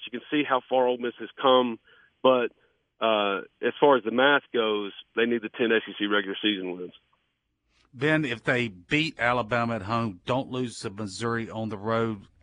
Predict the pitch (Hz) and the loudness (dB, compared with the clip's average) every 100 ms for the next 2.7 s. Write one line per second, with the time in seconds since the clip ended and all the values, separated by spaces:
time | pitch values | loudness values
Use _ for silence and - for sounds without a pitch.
0 | _ - - - 139 - - 131 117 - | _ -20 -10 -6 -6 -6 -8 -6 -6 -6
1 | 135 - 143 113 120 127 127 123 127 123 | -6 -4 -6 -2 -2 0 0 -2 -2 -2
2 | 120 123 127 117 139 135 131 | -4 -6 -10 -12 -10 -8 -10